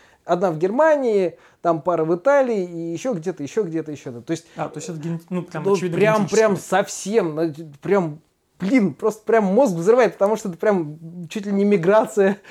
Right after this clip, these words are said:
Speaker 1: <laughs> э, древних людей по Европе.
Speaker 2: Ну, хорошо, а проверить-то как можно? Ну, то есть я,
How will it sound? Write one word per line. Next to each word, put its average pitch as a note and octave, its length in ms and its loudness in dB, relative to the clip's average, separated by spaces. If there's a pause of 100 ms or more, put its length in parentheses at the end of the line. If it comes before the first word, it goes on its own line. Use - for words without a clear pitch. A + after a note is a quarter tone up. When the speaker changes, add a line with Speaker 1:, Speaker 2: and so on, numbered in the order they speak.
(120)
Speaker 1:
<laughs> - 920 -2
э, F3+ 580 2
древних G#3 480 2
людей G#3 420 2
по F3 140 0
Европе. G3+ 920 2 (460)
Speaker 2:
Ну, D#3+ 60 -8
хорошо, D#3+ 440 -6
а C#3+ 320 -4 (440)
проверить-то E3+ 560 -4
как C3 140 -18
можно? G3 460 -6
Ну, D#3+ 260 -10
то - 100 -16
есть - 160 -14
я, D#3 480 -2